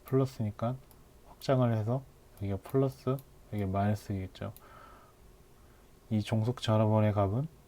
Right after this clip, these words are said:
아이투 마이너스 아이원의 뮤추얼인 제이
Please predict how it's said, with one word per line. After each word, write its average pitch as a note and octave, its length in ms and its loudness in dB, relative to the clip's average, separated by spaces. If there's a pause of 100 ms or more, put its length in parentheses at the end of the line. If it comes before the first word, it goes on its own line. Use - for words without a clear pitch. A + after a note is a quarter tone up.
(1300)
아이투 G#2 340 -8
마이너스 G2 480 -6
아이원의 G2+ 320 -8 (2750)
뮤추얼인 G#2 680 -2 (640)
제이 G2 220 -8